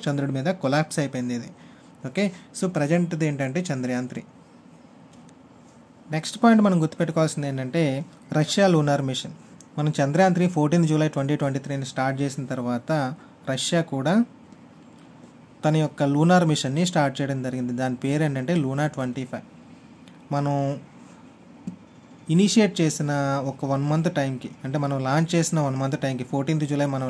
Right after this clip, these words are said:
లాంచ్ చేస్తే రష్యా తన లూనా మిషన్ ఎప్పుడు లాంచ్ చేసిందంటే లెవెన్త్ ఆగస్టున లాంచ్ చేయడం జరిగింది. లెవెన్త్ ఆగస్ట్ ట్వంటీ ట్వంటీ త్రీని లాంచ్ చేయడం జరిగింది. మనకంటే ముందే ఈ రష్యన్, రష్యన్ స్పేస్ క్రాఫ్ట్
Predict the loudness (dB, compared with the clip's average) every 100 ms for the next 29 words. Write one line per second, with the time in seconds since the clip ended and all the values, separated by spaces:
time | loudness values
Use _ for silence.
0 | -2 -2 -4 -8 -8 -2 2 2 0 -20
1 | -6 -4 -4 0 2 4 2 0 2 2
2 | 4 4 2 0 0 0 0 0 0 -4
3 | -4 -6 -2 0 0 0 0 0 -2 -2
4 | -2 -2 -4 -6 -4 -4 -6 -6 -8 -14
5 | -20 -16 -6 -4 -2 -2 -2 -4 -4 -4
6 | -4 -4 -4 -6 -6 -4 -2 -4 -4 -6
7 | -4 -4 -4 -2 2 0 -2 -20 -8 -2
8 | 0 2 2 4 2 2 0 2 2 0
9 | -10 -20 -20 -20 -20 -20 -20 0 2 4
10 | 2 0 0 2 2 0 2 0 2 4
11 | 4 4 2 0 0 0 2 0 0